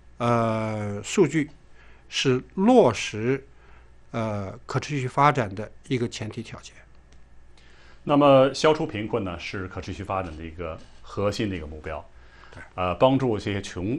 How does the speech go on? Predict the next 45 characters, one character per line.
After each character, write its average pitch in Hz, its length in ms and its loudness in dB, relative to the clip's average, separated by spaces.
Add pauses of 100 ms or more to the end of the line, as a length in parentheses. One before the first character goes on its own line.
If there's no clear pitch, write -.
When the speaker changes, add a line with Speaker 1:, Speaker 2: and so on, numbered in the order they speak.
(140)
Speaker 2:
国 87 320 -8 (640)
能 95 260 -6 (220)
在 104 200 0
发 117 300 2
展 90 160 -2
上 87 260 -6 (200)
有 98 160 -6
所 90 100 -6
改 73 220 -8
善， 80 260 -8
<clears throat> - 60 -20
也 85 180 -8
是 101 200 -6
呢 85 220 -6
我 90 80 -12
们 80 140 -10
努 78 120 -12
力 78 60 -16
的 76 60 -14
一 - 20 -14
个 82 60 -12
方 104 160 -2
向。 101 180 0 (680)
那 135 100 -2
么 139 160 0 (160)
就 160 260 0
数 214 220 -2
据 98 140 -6
而 80 120 -8
言， 71 240 -12 (420)
我 98 120 -4
们 104 260 -4 (140)
能 110 140 -4
够 120 80 -2
做 113 180 -2
哪 87 220 -8
些 95 340 -8
工 98 180 -8
作 92 300 -8 (220)
帮 95 180 -4
助 90 80 -10
这 85 100 -14
些 78 60 -14
穷 76 220 -16
国 69 260 -16